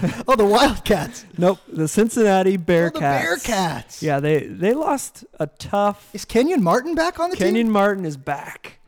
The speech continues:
Speaker 2: Um, you go to last season. They had a tough opening game in the tournament. They lost against Doug McDermott's
Speaker 1: Yeah.
Speaker 2: Creighton Blue Jays. So this team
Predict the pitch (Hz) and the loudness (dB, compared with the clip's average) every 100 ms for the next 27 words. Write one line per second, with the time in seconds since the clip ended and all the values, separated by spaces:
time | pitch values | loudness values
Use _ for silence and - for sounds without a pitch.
0 | _ _ _ 151 147 135 131 - 165 226 | _ _ _ -4 -2 0 -2 -2 2 4
1 | 240 180 170 - 143 123 - _ _ _ | 4 4 0 -2 -2 -4 -10 _ _ _
2 | - 170 180 151 - 170 175 170 160 165 | -4 -2 0 -2 -4 -4 -2 -2 -4 -4
3 | 165 156 147 147 143 139 151 139 135 127 | -4 -2 -2 -2 -4 -6 -6 -6 -6 -6
4 | 135 131 135 143 151 - - 143 135 131 | -6 -4 -2 -2 -4 -10 -10 -6 -6 -8
5 | 151 - _ - 165 170 180 175 202 240 | -18 -20 _ -6 -2 0 0 -2 -4 -6
6 | - _ - 233 156 165 160 147 160 - | -8 _ -6 -4 -4 -8 -12 -10 -8 -10
7 | - _ _ _ _ - 185 185 165 160 | -14 _ _ _ _ -2 0 0 0 2
8 | 151 151 143 139 139 - _ _ - 170 | 2 2 2 0 -4 -16 _ _ -4 -2
9 | 233 - 233 214 196 | -2 -2 0 0 0